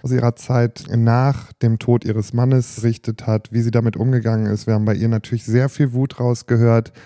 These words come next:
die mittlerweile dann aber auch in Gnade um-, umgeschwenkt ist. Und sie hat ihren ganz persönlichen Weg gefunden. Und gerade das ist das, was wir aus dieser Folge auch nochmal mitnehmen, gerade zum Thema Trauer.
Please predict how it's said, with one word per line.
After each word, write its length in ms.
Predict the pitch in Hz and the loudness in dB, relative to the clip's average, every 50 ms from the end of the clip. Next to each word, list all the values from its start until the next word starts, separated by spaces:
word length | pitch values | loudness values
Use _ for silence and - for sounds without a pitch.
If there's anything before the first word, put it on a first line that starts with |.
| - _ | -2 _
die 280 | - 117 117 113 117 - - | 4 6 6 6 4 2 2
mittlerweile 640 | 107 123 117 - 123 113 104 113 117 113 113 117 | 0 0 2 2 2 2 2 2 2 2 2 0
dann 180 | 110 113 113 113 | 0 0 0 2
aber 220 | 110 107 110 - | 2 2 2 2
auch 160 | - 110 104 | 2 0 0
in 160 | 117 113 110 98 | 0 -2 -2 0
Gnade 420 | 120 113 113 110 117 117 120 113 | 0 0 2 2 2 2 2 0
um-, 320 | - 110 113 117 123 120 117 - _ _ _ _ | 0 0 0 0 0 -2 -4 -6 _ _ _ _
umgeschwenkt 840 | - 135 139 151 156 139 139 - - - 127 131 139 151 156 143 - | 0 2 2 4 4 2 2 0 0 0 0 2 2 2 0 -2 0
ist. 540 | - 135 147 165 - - - - - - - _ _ _ _ _ _ | 2 4 4 4 2 -2 -10 -14 -16 -20 -20 _ _ _ _ _ _
Und 420 | _ _ 120 117 117 117 120 123 117 | _ _ 2 2 4 4 2 0 -2
sie 220 | - 110 110 139 147 | -2 0 2 2 4
hat 140 | 156 147 - | 2 2 2
ihren 220 | - 131 131 135 120 | 0 0 0 2 0
ganz 240 | 131 131 143 - | 0 0 -2 -2
persönlichen 600 | - - 143 127 117 127 143 156 147 135 156 147 | 0 0 2 2 4 2 2 2 2 0 0 0
Weg 180 | 135 151 151 - | 2 0 0 0
gefunden. 680 | - 143 - - 147 147 151 151 156 151 160 165 165 | -2 -4 -2 0 0 2 2 0 0 -2 -2 -2 0
Und 460 | 160 - 127 127 127 123 - - - | 0 0 0 0 0 -2 -4 -8 -6
gerade 460 | - 127 110 120 123 123 135 139 123 120 | -4 -2 0 2 2 2 2 0 0 0
das 300 | 117 - 127 131 - - | 0 0 0 0 0 -6
ist 160 | 113 - - | -10 -4 -2
das, 180 | 135 127 - - | -2 -2 0 0
was 160 | 127 117 - | -2 -2 0
wir 60 | 127 117 | 0 -2
aus 80 | 110 - | 0 -2
dieser 220 | - 117 123 120 | 0 2 2 2
Folge 360 | 110 - - 123 123 131 131 117 | 2 2 2 2 2 2 0 -2
auch 100 | 110 107 | -2 -2
nochmal 300 | 117 113 113 113 113 - - - | -2 0 0 0 0 -2 -4 -4
mitnehmen, 500 | - 117 127 127 - 120 123 120 117 113 | 0 0 0 0 0 0 0 0 0 0
gerade 260 | 104 110 110 120 123 - | 0 0 0 0 0 -2
zum 180 | - 123 123 | -2 -4 -4
Thema 280 | - - 120 117 120 117 | -2 -2 0 0 0 -2
Trauer. 480 | - - - 110 120 123 120 120 120 | -4 -4 -2 2 2 4 4 2 0